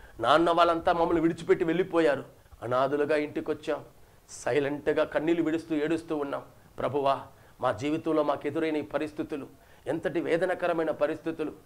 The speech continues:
ఇటువంటి పరిస్థితుల్లో మేము ఏం చేయాలని" చెప్పి వేదనతో కృంగిపోతూ ఉన్నాం. ఓ ప్రక్క చిన్న వ్యాపారం, ఆ వ్యాపారాన్ని ఏ విధంగా చేయాలి, ఎట్లా పిల్లల్ని బ్రతికించాలి, ఏ విధంగా పిల్లలను పోషించగలనని చెప్పి మా తల్లి ఏడుస్తూ ఉంది. ఇటువంటి పరిస్థితులు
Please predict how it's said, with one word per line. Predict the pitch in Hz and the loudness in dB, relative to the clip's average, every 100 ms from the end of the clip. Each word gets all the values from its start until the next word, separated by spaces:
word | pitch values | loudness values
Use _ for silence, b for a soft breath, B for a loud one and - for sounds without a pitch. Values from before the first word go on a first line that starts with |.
| B B | B B
ఇటువంటి | 127 170 165 160 | -4 0 2 0
పరిస్థితుల్లో | 156 165 175 180 180 175 | -2 -4 -2 -2 0 0
మేము | 156 135 | -2 0
ఏం | 156 190 - | -2 -2 0
చేయాలని" | 175 185 185 | 4 4 2
చెప్పి | - 165 160 | -4 -6 -6
వేదనతో | 113 143 165 165 165 | -4 -4 -4 -4 -6
కృంగిపోతూ | 165 - 160 - 151 151 | -4 -6 -4 -4 -6 -6
ఉన్నాం. | 143 131 - - B B - | -4 -6 -8 -16 B B -6
ఓ | 123 | -4
ప్రక్క | 131 143 160 | 0 0 0
చిన్న | - 151 165 | -2 0 2
వ్యాపారం, | 143 151 156 156 143 - B B - | 4 2 4 2 2 -6 B B -4
ఆ | 120 | -2
వ్యాపారాన్ని | 120 143 165 165 160 143 | 4 2 4 4 4 0
ఏ | 147 | 0
విధంగా | 175 165 165 160 - | 0 0 2 2 0
చేయాలి, | 147 160 156 131 - B B | 0 2 0 -2 -14 B B
ఎట్లా | 131 - 180 | -8 2 4
పిల్లల్ని | 170 156 175 175 165 | 4 4 2 2 -2
బ్రతికించాలి, | 131 156 165 185 - 170 143 - B B | -4 -4 -4 -4 0 0 -2 -12 B B
ఏ | 131 | -2
విధంగా | 180 175 175 | 0 2 0
పిల్లలను | 170 165 185 185 | 0 2 2 2
పోషించగలనని | 180 185 202 196 185 196 185 170 | -2 2 0 0 -2 0 0 -2
చెప్పి | - 170 160 - B B | -4 -6 -8 -10 B B
మా | 127 | -4
తల్లి | 123 139 160 143 | -2 0 0 0
ఏడుస్తూ | 147 160 165 151 | 0 0 -2 -4
ఉంది. | 143 127 - b b - | -4 -6 -12 b b -14
ఇటువంటి | 123 143 127 | -4 -4 -4
పరిస్థితులు | 127 143 147 - 147 143 | -4 -4 -4 -6 -6 -6